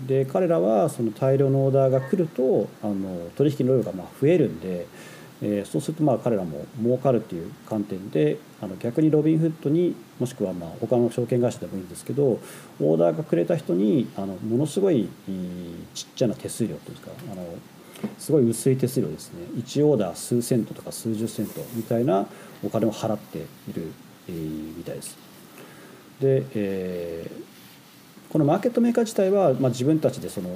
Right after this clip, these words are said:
マーケットを作ってるんで、その中の、まあ、買い手と売り手のそのプライスのその違いですね。価格の違いから儲けてるみたいなんですけど、あの、実際にはそういった裏には、あの、ロビンフットみたいな、あの、大手の、あの、取引やってるそのブローカーが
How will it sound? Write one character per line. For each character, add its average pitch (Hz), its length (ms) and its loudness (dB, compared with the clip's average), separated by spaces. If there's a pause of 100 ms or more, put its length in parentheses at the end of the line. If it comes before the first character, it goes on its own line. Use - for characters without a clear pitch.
(100)
マ 117 120 4
ー 123 60 0
ケ 123 80 -4
ッ - 40 -4
ト 120 60 2
を 123 40 0
作 - 220 -2
っ - 20 0
て 131 160 -4
る 104 100 0
ん 98 120 -6
で、 110 260 2
そ - 180 -6
の 135 100 2
中 135 240 2
の、 151 140 4
ま 117 140 2
あ、 - 40 -6
買 127 200 2
い - 20 0
手 131 120 -10
と 123 60 4
売 123 40 4
り 120 80 0
手 123 120 2
の 117 80 4
そ 120 100 -2
の 113 80 2
プ - 140 -4
ラ 135 120 6
イ 131 40 0
ス 135 80 -4
の 127 140 2
そ 123 120 -2
の 120 300 2
違 123 300 2
い - 20 4
で 120 80 2
す - 120 -8
ね。 - 60 -14 (420)
価 - 100 -18
格 135 180 2
の 135 80 4
違 131 280 2
い 131 40 2
か 147 100 2
ら 147 120 6
儲 110 180 4
け 107 100 -6
て - 140 -8
る 82 100 -8 (480)
み 110 120 0
た 95 120 -6
い 82 60 -8 (180)
な 90 80 -10
ん 80 80 -10
で 90 100 -12
す - 100 -12
け 101 80 -12
ど、 131 320 2 (420)
あ 139 40 -2
の、 120 60 0
実 127 80 -2
際 160 180 2
に 170 80 4
は 139 60 2
そ - 140 -2
う - 20 0
い 98 40 -2
っ - 20 -8
た - 140 -6
裏 107 180 0
に 107 120 2
は、 135 280 0 (100)
あ 90 60 -8
の、 90 140 -8
ロ 101 100 -4
ビ 104 120 -4
ン 104 40 -2
フ 92 80 -8
ッ 104 40 -8
ト - 120 -10
み 92 100 -8
た 95 140 -10
い 92 80 -10
な、 123 240 -2 (160)
あ 87 80 -10 (280)
の、 135 80 4
大 120 40 2
手 - 120 -4
の、 78 120 -8 (220)
あ 92 40 -8
の、 82 120 -10
取 92 200 -10
引 - 320 -14 (380)
や 95 80 -4
っ - 20 -8
て - 140 -10
る 92 60 -10
そ - 120 -10
の 87 60 -10
ブ 107 140 -8
ロ 110 120 0
ー - 40 -6
カ 120 160 0
ー 123 60 0
が 175 260 2